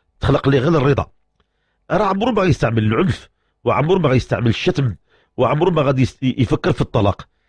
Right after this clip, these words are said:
فالمرأة ب-، بيدها هذا الأمر. والنموذج هو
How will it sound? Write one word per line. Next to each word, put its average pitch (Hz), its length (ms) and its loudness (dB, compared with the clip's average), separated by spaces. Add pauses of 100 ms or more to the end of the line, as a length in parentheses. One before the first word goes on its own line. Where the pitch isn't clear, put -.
(580)
فالمرأة 165 560 -2
ب-، 147 340 -2
بيدها 135 540 2 (100)
هذا 131 200 2
الأمر. 98 320 -2 (640)
والنموذج 233 640 0 (640)
هو 175 460 2